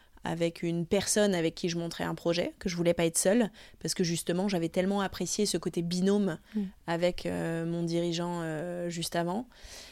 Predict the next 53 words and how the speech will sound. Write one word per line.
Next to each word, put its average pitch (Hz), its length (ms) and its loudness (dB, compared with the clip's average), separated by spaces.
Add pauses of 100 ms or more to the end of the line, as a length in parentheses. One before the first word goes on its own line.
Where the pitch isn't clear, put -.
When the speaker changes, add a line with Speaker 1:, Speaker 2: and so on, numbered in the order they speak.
(460)
Speaker 1:
Donc, 180 260 0
je 185 100 0
savais 196 300 2
que 170 360 0
je 165 100 -8
voulais 180 160 0
pas 175 120 0
être 170 140 0
seule. 233 220 2
Je 190 120 0
vou-, - 240 -6
je 160 60 -6
savais 196 280 0
que 180 60 -2
je 160 60 -6
voulais 175 220 2
travailler 170 300 0
dans 165 120 -2
la 160 120 -2
tech, - 480 0 (160)
euh, 156 40 -8 (100)
parce 165 220 -4
que, 170 100 -4
euh, 170 380 -2 (520)
ben, 165 480 -6
c'est 170 160 -6
tout 175 140 -4
bête, 185 200 2
mais 175 120 0
parce 170 160 -2
qu'il - 100 -4
y 165 40 0
avait 170 80 0
aussi 170 200 -2
une 180 160 -2
place 202 300 4
à 175 80 0
prendre, 196 480 -2
euh, 160 720 0
parce - 260 -4
que 175 220 0
peu 175 220 -2
de - 60 -8
femmes, 180 480 2
parce - 300 -6
que, - 120 -4
euh, 170 280 2
plein 175 220 -2
de 170 80 -4
choses 170 180 0
à 165 80 2
faire. 190 520 0
Speaker 2:
Mm. 214 140 4